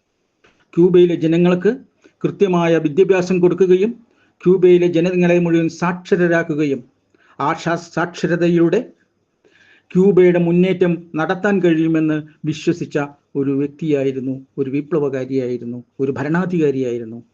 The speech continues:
ചെഗുവേര. ഒരുപക്ഷെ നമ്മുടെ ചരിത്രത്തെ നമ്മൾ പരിശോധിച്ച് നോക്കിക്കഴിഞ്ഞാൽ നമ്മുടെ കേരളത്തെ സംബന്ധിച്ചിടത്തോളം ആയിരത്തി തൊള്ളായിരത്തി അമ്പത്തിയേഴിൽ അധികാരത്തിൽ വന്ന ബാലറ്റിലൂടെ ലോകത്തെ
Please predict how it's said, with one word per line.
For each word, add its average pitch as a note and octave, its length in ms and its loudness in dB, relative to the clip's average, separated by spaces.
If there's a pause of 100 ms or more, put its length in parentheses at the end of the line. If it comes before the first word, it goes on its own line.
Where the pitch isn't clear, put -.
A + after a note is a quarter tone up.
(160)
ചെഗുവേര. A#2 380 -14 (1080)
ഒരുപക്ഷെ G3+ 280 2
നമ്മുടെ G3 300 -2
ചരിത്രത്തെ G3+ 400 0
നമ്മൾ G3 160 0
പരിശോധിച്ച് F#3 480 2
നോക്കിക്കഴിഞ്ഞാൽ E3 600 0 (800)
നമ്മുടെ F3 220 0
കേരളത്തെ F3+ 380 2
സംബന്ധിച്ചിടത്തോളം F3 760 -2 (580)
ആയിരത്തി E3 320 -2
തൊള്ളായിരത്തി E3 500 0
അമ്പത്തിയേഴിൽ E3 720 -2
അധികാരത്തിൽ D#3 520 -4
വന്ന D3 240 -6 (840)
ബാലറ്റിലൂടെ E3+ 640 2 (600)
ലോകത്തെ E3+ 420 0